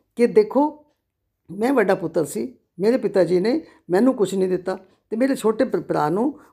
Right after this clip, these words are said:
ਉਹਨਾਂ ਨੇ ਗੁਰਗੱਦੀ ਦੇ ਦਿੱਤੀ ਹੈ। ਸੋ ਮੇਰੇ ਨਾਲ ਤੇ ਨਾਇਨਸਾਫੀ ਹੋਈ ਹੈ, ਇਸ ਕਰਕੇ ਮੇਰਾ ਇਨਸਾਫ ਜ਼ਰੂਰ ਕੀਤਾ ਜਾਏ। ਤੁਸੀਂ ਉਹ ਇਨਸਾਫ ਦੀ ਪ੍ਰਾਰਥਨਾ ਕੀਤੀ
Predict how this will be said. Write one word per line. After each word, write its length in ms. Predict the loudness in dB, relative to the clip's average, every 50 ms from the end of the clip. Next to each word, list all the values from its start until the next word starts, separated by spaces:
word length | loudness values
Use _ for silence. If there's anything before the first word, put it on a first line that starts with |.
| _
ਉਹਨਾਂ 200 | -4 0 2 2
ਨੇ 80 | 2 2
ਗੁਰਗੱਦੀ 380 | 2 0 0 0 0 -2 -2 0
ਦੇ 160 | 0 0 0
ਦਿੱਤੀ 320 | 0 -4 -4 -2 0 0
ਹੈ। 240 | 2 0 -2 -4 -10 _ -20 -20 _
ਸੋ 140 | _ -2 0
ਮੇਰੇ 200 | 2 4 2 2
ਨਾਲ 140 | 2 0 0
ਤੇ 140 | 0 0 0
ਨਾਇਨਸਾਫੀ 500 | 0 0 0 0 2 2 0 2 2 2
ਹੋਈ 220 | 2 2 2 0
ਹੈ, 60 | -2 -4 -8 -18 _ _ _ _ -4
ਇਸ 160 | -4 0 2
ਕਰਕੇ 260 | 2 0 2 0 -2
ਮੇਰਾ 200 | 0 0 0 2
ਇਨਸਾਫ 340 | 0 0 0 -2 -2 -2 -4
ਜ਼ਰੂਰ 380 | -4 -4 -4 -4 -4 -4 -8 -14 _ _ _
ਕੀਤਾ 240 | -6 -4 -2 -2 -2
ਜਾਏ। 240 | -2 -4 -6 -8 -14 -20 _ _ _ _ _ _
ਤੁਸੀਂ 380 | -6 -4 -2 0 -2 -2 -2 -6 -6
ਉਹ 160 | -2 0 0
ਇਨਸਾਫ 400 | 2 2 0 2 2 2 2 4
ਦੀ 80 | 2 0
ਪ੍ਰਾਰਥਨਾ 480 | 0 0 -2 -2 -2 -2 -2 -2 -4 -4 -8 -18 _ _ _
ਕੀਤੀ 540 | -6 -6 -2 2 4 4 4 2 0 -8